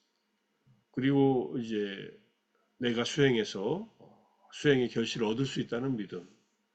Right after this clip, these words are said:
이런 믿음으로 이제 출가를 하는 거죠. 이거는 이제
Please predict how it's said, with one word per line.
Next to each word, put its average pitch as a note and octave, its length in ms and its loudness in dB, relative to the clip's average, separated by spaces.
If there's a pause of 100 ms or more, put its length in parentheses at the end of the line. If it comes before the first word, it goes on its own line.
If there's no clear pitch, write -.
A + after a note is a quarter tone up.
(760)
이런 B2 280 4
믿음으로 A2+ 500 -2
이제 G2 140 -10
출가를 B2 420 -6
하는 G2 160 -12
거죠. G#2+ 400 -14 (1300)
이거는 G#2+ 300 -6
이제 G#2 300 -6